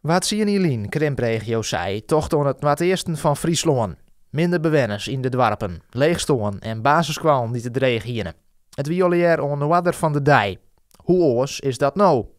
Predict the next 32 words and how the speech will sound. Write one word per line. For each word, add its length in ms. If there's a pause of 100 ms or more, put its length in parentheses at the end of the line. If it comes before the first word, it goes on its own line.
Zie 180
je 60
niet 120
letter. 320 (300)
De 120
dwarpen 440
in 100
Noordeerst-Friesland 840
bloeien 260
weer 120
op 220 (380)
en 120
het 100
aanbod 400
van 160
huizen 340
had 200
in 180
tijden 360
net 180
zo 180
leeg 260
west. 420 (640)
Er 340
is 100
nog 100
wel 80
sprake 480
van 160
krimp 380 (160)
in 160
Noordeerst-Friesland. 840